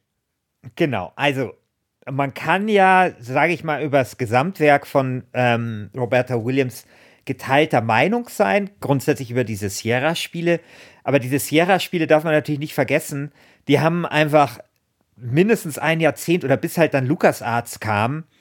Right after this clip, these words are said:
und, ähm, da ein paar Dinge verändert haben, halt wirklich dieses Genre geprägt. Ja? Neben,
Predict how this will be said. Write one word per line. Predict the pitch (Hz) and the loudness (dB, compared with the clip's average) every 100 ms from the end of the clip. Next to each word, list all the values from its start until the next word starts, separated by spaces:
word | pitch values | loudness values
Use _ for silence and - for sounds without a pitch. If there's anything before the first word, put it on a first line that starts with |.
| _ - _ | _ -20 _
und, | 127 139 127 120 - | 0 2 0 -4 -4
ähm, | 127 127 123 | -2 0 2
da | 123 | 4
ein | 135 | 4
paar | 110 127 127 | 0 -2 0
Dinge | 135 135 123 117 | 0 0 0 -2
verändert | 117 139 147 123 | -4 -4 -4 0
haben, | 131 120 - - - | -2 -2 -12 -20 -10
halt | 117 110 113 | -8 -6 2
wirklich | 147 226 - 147 | 4 4 2 -8
dieses | 131 135 107 | -6 -4 -2
Genre | 127 123 123 | -2 0 -2
geprägt. | 107 98 - 98 90 - - _ _ | -4 -8 -8 -10 -10 -18 -20 _ _
Ja? | 104 131 147 - _ _ | -8 -6 -8 -12 _ _
Neben, | 117 139 156 151 | -4 0 0 -2